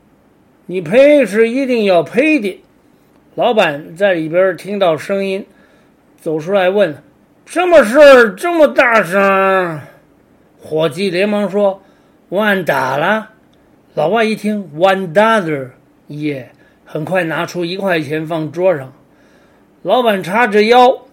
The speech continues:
又问：“谁打了？”老外一听，“Three dollars，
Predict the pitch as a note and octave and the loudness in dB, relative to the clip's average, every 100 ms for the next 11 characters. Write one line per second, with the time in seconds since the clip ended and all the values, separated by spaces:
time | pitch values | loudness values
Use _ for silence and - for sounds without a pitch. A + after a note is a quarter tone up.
0 | _ _ _ _ _ B3 B3+ A3+ G#3+ D3+ | _ _ _ _ _ 2 6 6 4 0
1 | - _ _ _ - - F#4 E4 G3 G3+ | -8 _ _ _ -18 -2 2 2 4 4
2 | D#3+ E3 G3 B3+ - - _ _ _ _ | 4 4 4 2 -2 -12 _ _ _ _
3 | _ _ - D#3 G#3 G#3 G3+ D#3+ F#3+ E3 | _ _ -10 -2 2 2 0 -4 -6 -8
4 | - G3+ B3 A3+ D3+ A3 B3 G#3 D#3 C#3 | -12 -4 -2 -2 0 2 2 2 0 -2
5 | C3 - | -6 -20